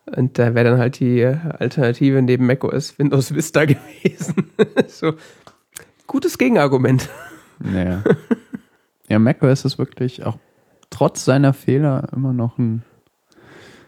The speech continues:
Speaker 2: äh, sehr bedienerfreundliches System.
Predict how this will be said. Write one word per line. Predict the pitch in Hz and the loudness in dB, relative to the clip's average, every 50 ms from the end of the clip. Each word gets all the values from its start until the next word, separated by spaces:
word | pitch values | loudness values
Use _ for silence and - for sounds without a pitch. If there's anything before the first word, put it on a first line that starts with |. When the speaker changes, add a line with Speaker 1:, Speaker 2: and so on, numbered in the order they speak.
| _ _ _ _ _ _ _ _ - - | _ _ _ _ _ _ _ _ -6 -4
Speaker 2:
äh, | - 110 107 104 104 107 104 101 | 0 2 2 2 2 2 2 0
sehr | 98 - 104 110 120 127 127 - - _ _ _ _ _ _ - | 0 0 2 4 4 2 2 -2 -8 _ _ _ _ _ _ -10
bedienerfreundliches | - 113 110 - 113 127 135 139 131 127 - - 117 107 110 110 - 110 107 - 117 110 - | -10 -8 -6 -2 0 2 2 2 2 0 0 -2 -2 0 0 0 -2 -4 -6 -4 -6 -8 -8
System. | - 110 - - - - - | -10 -12 -10 -6 -6 -6 -6